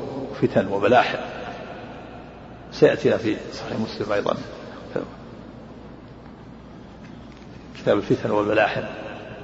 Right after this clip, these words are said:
الحروب التي تقع بين النصارى وبين المسلمين في زمن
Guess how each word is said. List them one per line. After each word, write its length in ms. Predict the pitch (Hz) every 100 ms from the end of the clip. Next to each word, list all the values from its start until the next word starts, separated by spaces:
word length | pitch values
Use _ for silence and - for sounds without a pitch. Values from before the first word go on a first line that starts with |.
| - -
الحروب 360 | - 113 104
التي 220 | 107 98 101
تقع 320 | 113 - 98
بين 320 | 107 104 101 - - -
النصارى 580 | 110 - - 107 107 101 - - - - - - - - - -
وبين 200 | 107 107
المسلمين 580 | 107 104 - 110 113 107 - - - - - - - - - - - - -
في 60 | 120
زمن 340 | 117 110